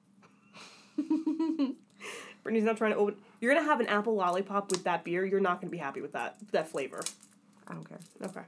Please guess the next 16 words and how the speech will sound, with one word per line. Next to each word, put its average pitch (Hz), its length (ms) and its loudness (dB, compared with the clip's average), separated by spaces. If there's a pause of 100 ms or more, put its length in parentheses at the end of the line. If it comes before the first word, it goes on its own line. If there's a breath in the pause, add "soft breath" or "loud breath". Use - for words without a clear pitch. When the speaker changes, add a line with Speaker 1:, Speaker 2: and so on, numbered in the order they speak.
(880 loud breath)
Speaker 2:
Uh, 208 300 4
from 220 180 4
nineteen 233 400 4
twelve 226 340 2
to 214 60 -2
nineteen 208 400 2
forty-eight, 214 680 0 (100)
the 190 120 2
Olympic 208 420 0
Games 208 400 4
held 190 280 -2
competitions 208 760 -2
in 190 140 0
the 175 80 -2
fine 220 420 0
arts. - 540 -2